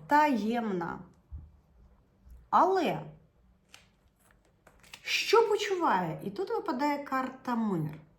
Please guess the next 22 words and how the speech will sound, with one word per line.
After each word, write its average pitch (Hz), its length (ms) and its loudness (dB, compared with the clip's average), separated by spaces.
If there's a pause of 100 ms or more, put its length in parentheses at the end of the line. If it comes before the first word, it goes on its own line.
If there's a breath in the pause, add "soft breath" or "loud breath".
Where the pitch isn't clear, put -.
(140)
Тут 370 200 -6
треба 277 320 -2
зрозуміти, 233 760 0 (640 loud breath)
чи - 120 -8
це 320 200 -2
є 302 100 0
закінчення 294 640 0
циклу? 214 360 -6
Ні. 254 400 0 (1120 loud breath)
Тут 403 380 0 (240)
швидше 294 560 -2
я 269 240 4
володар 247 560 2
всього 226 400 -4
світу. 202 720 -10 (200)
Тут 320 340 -2 (120)
Україна 285 640 2
як 262 340 0
частина, 285 760 0
але 214 180 0
все 214 280 -8
одно, 233 680 -2